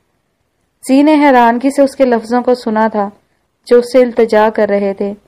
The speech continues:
"बताओ ना मीनार, बनोगी ना मेरी? जब जब मैं बिगड़ूंगा मुझे संवारोगी ना?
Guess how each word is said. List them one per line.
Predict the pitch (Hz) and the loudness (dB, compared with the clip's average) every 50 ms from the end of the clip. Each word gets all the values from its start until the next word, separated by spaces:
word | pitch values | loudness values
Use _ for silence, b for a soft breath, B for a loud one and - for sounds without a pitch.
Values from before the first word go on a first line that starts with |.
| _ _ _ _ _ _ _ _ _ _ _ _ _ _ _ _ - 233 | _ _ _ _ _ _ _ _ _ _ _ _ _ _ _ _ -4 -4
"बताओ | 233 226 233 226 233 247 254 | -2 0 2 2 2 2 2
ना | 247 240 233 | 0 0 -2
मीनार, | 220 226 220 214 208 214 214 226 - _ - - | -2 -4 -4 -4 -4 -4 -4 -6 -10 _ -2 -2
बनोगी | 220 220 247 254 254 240 247 | 0 0 0 0 0 -2 -2
ना | 240 247 247 | 0 0 -2
मेरी? | 247 233 220 220 220 220 220 _ _ _ _ _ _ _ _ _ _ _ _ _ _ - | -2 -2 -2 -2 -4 -6 -8 _ _ _ _ _ _ _ _ _ _ _ _ _ _ 0
जब | 254 254 | 0 0
जब | 240 233 277 269 247 | 2 2 0 0 2
मैं | 262 269 269 247 | 2 0 2 2
बिगड़ूंगा | 214 226 220 233 240 247 247 240 240 | 0 0 0 2 0 0 0 0 -2
मुझे | 233 233 233 240 247 | -2 -2 0 0 -2
संवारोगी | 240 247 - 233 220 214 214 214 220 233 220 226 226 220 | -2 0 -2 0 0 2 0 0 0 0 -2 -2 -4 -4
ना? | 208 208 214 | -4 -6 -8